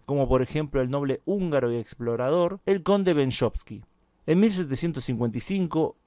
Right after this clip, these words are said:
Stepan Krasheninnikov publicó la primera descripción detallada de la península y su gente. El gobierno ruso alentó las actividades comerciales de la Compañía Ruso-Americana al otorgar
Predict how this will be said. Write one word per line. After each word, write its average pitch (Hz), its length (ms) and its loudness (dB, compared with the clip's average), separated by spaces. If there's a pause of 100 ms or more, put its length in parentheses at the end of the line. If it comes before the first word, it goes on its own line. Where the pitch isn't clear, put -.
Stepan 175 440 2
Krasheninnikov 139 880 -2 (100)
publicó 214 340 4
la 151 120 6
primera 151 320 0
descripción 135 520 -4
detallada 143 420 -2
de 139 60 2
la 120 100 0
península 175 680 -2
y 160 100 -4
su - 140 0
gente. - 460 -12 (180)
El 254 120 -4
gobierno 151 380 4
ruso 170 240 -2
alentó 135 340 -2
las 143 160 -2
actividades 127 500 -2
comerciales 117 580 -4
de 113 60 -2
la 113 120 -2
Compañía 120 560 -4
Ruso-Americana 127 920 -4
al 113 100 -4
otorgar 120 540 -4